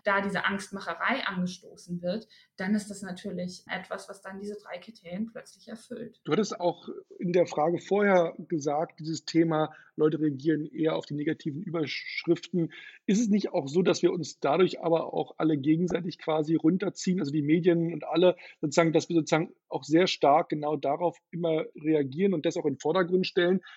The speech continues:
Speaker 2: Und wenn wir eigentlich alle positiv denken würden, sagen, „Mensch, natürlich sind wir jetzt aktuell in einer Krise, aber da kommen wir schon wieder gemeinsam raus, lasst uns da jetzt diese Dinge hier befolgen.“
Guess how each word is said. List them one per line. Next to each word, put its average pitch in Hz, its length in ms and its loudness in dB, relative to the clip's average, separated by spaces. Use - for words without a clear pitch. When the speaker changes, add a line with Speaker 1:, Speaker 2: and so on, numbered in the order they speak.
Speaker 2:
Und 151 100 -6
wenn 165 120 6
wir 170 140 4
eigentlich 180 420 0
alle 160 200 -4
positiv 196 420 0
denken 165 260 4
würden, 165 180 2
sagen, 156 140 4
„Mensch, 156 160 0
natürlich 208 400 0
sind 196 160 -4
wir 202 80 4
jetzt 175 160 0
aktuell - 320 -4
in 170 120 0
einer 170 100 0
Krise, 180 400 0
aber 151 240 6
da 143 160 -4
kommen 180 180 0
wir 180 80 4
schon 175 140 2
wieder 165 120 6
gemeinsam 156 380 4
raus, 160 380 4
lasst 160 200 2
uns 151 140 -8
da 165 80 4
jetzt 143 160 2
diese 143 140 -4
Dinge 165 200 4
hier 156 340 2
befolgen.“ 175 560 4